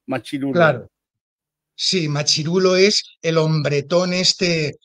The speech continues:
Speaker 2: eh, testicular, ¿no? Eh,
Speaker 1: Claro.
Speaker 2: que,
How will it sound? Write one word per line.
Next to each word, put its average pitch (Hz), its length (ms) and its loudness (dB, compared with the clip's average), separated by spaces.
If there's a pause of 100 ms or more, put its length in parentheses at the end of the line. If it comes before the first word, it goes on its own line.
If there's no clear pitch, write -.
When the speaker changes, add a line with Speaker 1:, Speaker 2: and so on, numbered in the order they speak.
(140)
Speaker 2:
eh, 156 180 -8
testicular, 185 1080 0
¿no? 165 360 -6 (280)
Eh, 127 360 -2
Speaker 1:
Claro. - 20 -12
Speaker 2:
que, 143 540 -4